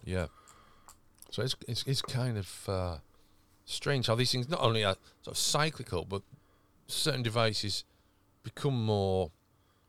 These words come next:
interest sort of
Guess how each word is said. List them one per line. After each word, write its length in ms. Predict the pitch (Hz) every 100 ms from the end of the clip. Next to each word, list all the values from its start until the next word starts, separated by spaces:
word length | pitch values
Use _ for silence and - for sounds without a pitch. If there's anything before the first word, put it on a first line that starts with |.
| _ _ _ _ _ _ _ _ _ _ _ _ _ -
interest 600 | 160 - 135 120 - -
sort 220 | -
of 80 | 110